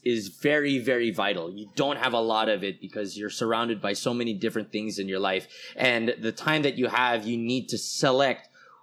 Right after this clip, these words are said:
who that time goes to. Now, if that time goes to somebody that is not making you a better person, whether it is being, you know, more driven in work or being more centered in life or, you know, all of that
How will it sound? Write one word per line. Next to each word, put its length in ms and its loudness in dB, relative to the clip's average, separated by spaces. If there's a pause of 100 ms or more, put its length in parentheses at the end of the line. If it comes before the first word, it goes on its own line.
(240)
who 260 6
that 260 2
time 280 2
goes 440 2
to. 160 0
Now, 180 0
if 120 -2
that 200 4
time 300 2
goes 220 4
to 60 -4
somebody 380 4
that 180 2
is 220 -2
not 320 2
making 300 0
you 160 0
a 60 2
better 260 4
person, 520 0 (300)
whether 320 4
it 100 4
is 200 4
being, 480 2 (560)
you 100 6
know, 80 8
more 320 4
driven 380 4
in 140 2
work 340 2
or 260 6
being 320 2
more 160 4
centered 500 2
in 120 4
life 360 2
or, 360 2 (120)
you 140 2
know, 260 2 (560)
all 280 6
of 140 0
that 380 2